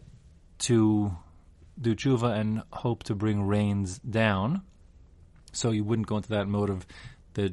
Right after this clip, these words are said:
impending drought unless the Yoreh has passed and there was no rain, which we'll see will be the third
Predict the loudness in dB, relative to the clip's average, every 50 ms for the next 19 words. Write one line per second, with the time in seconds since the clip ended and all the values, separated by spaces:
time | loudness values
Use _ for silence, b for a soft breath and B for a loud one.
0 | -4 -6 -6 -4 -2 -2 0 0 0 -2 0 2 4 4 4 2 0 -4 -6 -4
1 | -2 -2 -2 -4 -6 -6 -4 -2 0 2 2 2 2 0 -2 -4 b b b b
2 | b b b b b b -20 -20 -20 -16 -6 -6 -6 -6 -6 -6 0 2 4 6
3 | 4 4 2 -2 -8 -12 -16 -16 -20 -20 -20 -20 -20 -20 -20 -20 -20 -20 -6 -4
4 | -2 -2 0 -2 -2 -4 -4 -6 -6 2 4 4 4 6 4 2 2 4 2 2
5 | 0 -2 -4 -8 -6 -4 -2 0 0 0 0 0 -2 -4 -4 -2 2 4 4 4
6 | 4 0